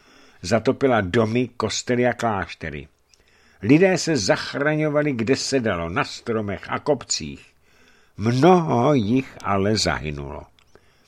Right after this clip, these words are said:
A ještě více lidí pak zahubil zimní mráz. Nadešlo léto. Úroda na polích zklamala naděje obyvatel. Začal hlad. Lidé jedli koně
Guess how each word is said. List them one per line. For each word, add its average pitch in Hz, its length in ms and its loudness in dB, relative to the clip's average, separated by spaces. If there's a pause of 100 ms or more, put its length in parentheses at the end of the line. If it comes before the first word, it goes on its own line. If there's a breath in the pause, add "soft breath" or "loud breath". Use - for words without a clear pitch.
(300 soft breath)
A 101 60 -2
ještě 131 440 2
více 139 380 -2
lidí 123 400 0
pak 78 300 -6
zahubil 110 720 -2
zimní 95 720 0
mráz. 73 380 -2 (180)
Nadešlo 131 760 2
léto. 80 420 -2 (1160 soft breath)
Úroda 123 400 0
na 107 160 -2
polích 113 420 -4
zklamala 95 840 -4
naděje 73 460 -8
obyvatel. 71 680 -12 (800 soft breath)
Začal 98 680 -6
hlad. 69 200 -8 (260)
Lidé 95 720 -2
jedli 87 340 -6
koně 98 600 -6